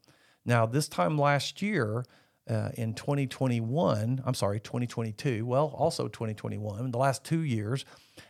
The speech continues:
if there was an offer, if there was a house that went on the market, there was hi-, it was highly probable that there would be multiple offers. If you're competing with another offer, then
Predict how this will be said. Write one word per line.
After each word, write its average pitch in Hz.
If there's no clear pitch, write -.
if 135
there 165
was 180
an 123
offer, 139
if 131
there 165
was 180
a 139
house 143
that 127
went 131
on 123
the 113
market, 120
there 143
was 143
hi-, -
it 156
was 135
highly 165
probable 123
that 110
there 123
would 120
be 113
multiple 117
offers. -
If 127
you're 165
competing 139
with 135
another 131
offer, 143
then 127